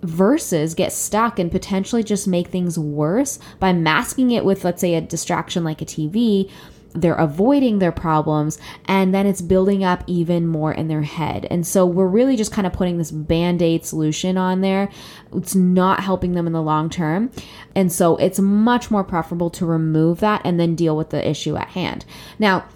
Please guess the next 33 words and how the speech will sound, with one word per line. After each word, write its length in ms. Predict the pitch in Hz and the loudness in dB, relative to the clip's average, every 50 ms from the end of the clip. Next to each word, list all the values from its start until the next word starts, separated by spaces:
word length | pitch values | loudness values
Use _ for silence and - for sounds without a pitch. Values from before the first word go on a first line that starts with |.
| - - | -6 0
there 220 | 190 220 214 - - | 2 2 2 4 4
are 160 | 214 240 269 | 4 4 2
certain 480 | 262 - 247 226 - - 208 202 190 - | 2 0 0 0 0 2 0 0 0 -2
very 480 | - 175 165 180 185 185 185 202 208 202 | -4 -2 2 2 4 4 4 4 2 2
rare 220 | 185 185 175 175 | 2 2 2 0
cases 420 | - - 170 165 170 - 196 185 | 0 0 0 0 0 -2 -4 -4
where 200 | 185 175 175 156 | -2 0 0 0
kids 320 | 151 - - 196 180 165 170 | -2 -2 -2 -2 -2 -2 -2
with 140 | 175 170 - | -6 -6 -6
severe 380 | - 180 160 170 170 160 160 | -6 -8 -4 -2 -2 -2 -2
sensory 480 | 165 - 196 190 185 - - 208 196 - | -2 -2 -4 -4 -4 -4 -4 -4 -2 -2
issues, 400 | 196 190 - 208 208 214 214 214 - - - - - | -2 -4 -2 0 0 0 0 -2 -8 -16 -20 -12 -4
usually 440 | - 190 208 208 208 233 247 240 233 | 0 2 2 4 4 2 2 2 2
those 300 | 220 190 180 175 175 170 | 2 4 4 2 2 2
who 60 | 185 | 2
have 180 | 175 156 147 - - | 0 0 0 -2 -2
autism 760 | 139 147 160 - - 196 190 202 214 220 240 254 254 - - | -2 -2 -2 -2 -2 -4 -2 0 0 0 0 0 -2 -2 -2
or 100 | 175 170 | -2 0
other 200 | 147 160 170 170 | 0 2 0 0
similar 340 | - - 170 160 160 160 170 | 0 -2 -4 -2 -2 -4 -2
conditions, 580 | - 185 170 156 151 - - 196 202 220 - - - - - - - - | -2 -2 -2 -2 -4 -2 -2 0 0 0 -2 -6 -16 -20 -20 -18 -10 -4
they 220 | 190 185 202 214 | 0 2 2 4
might 160 | 233 262 269 | 4 2 2
require 360 | - 156 - - 220 185 185 185 | 0 -2 0 2 4 4 4 4
the 120 | 175 175 | 2 0
distraction 560 | - 165 - - 180 160 147 147 - - 175 | 0 -2 -2 0 0 0 0 -2 -2 -2 -2
of 100 | 165 156 | 0 0
a 60 | 160 | -2
T 180 | 156 - - 165 | -4 -4 -4 -2
V 220 | 147 151 151 147 | 0 0 0 0
or 80 | 151 151 | 0 0
an 80 | 151 - | -2 -2
iPad 640 | - 127 147 147 147 - - 170 165 170 170 - | -2 -2 -2 -2 -2 -4 -2 0 2 2 0 -2